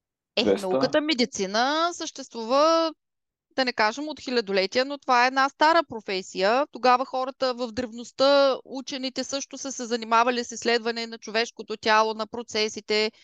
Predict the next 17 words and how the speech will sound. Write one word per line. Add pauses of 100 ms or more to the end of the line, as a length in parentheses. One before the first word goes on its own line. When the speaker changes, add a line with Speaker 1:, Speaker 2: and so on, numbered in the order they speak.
(380)
Speaker 1:
лечение
според, (180)
а,
възможностите
тогава. (500)
А,
така
че (540)
изучаването
на
човешкото
тяло
е
започнало (500)
в
древността.
Speaker 2:
Да.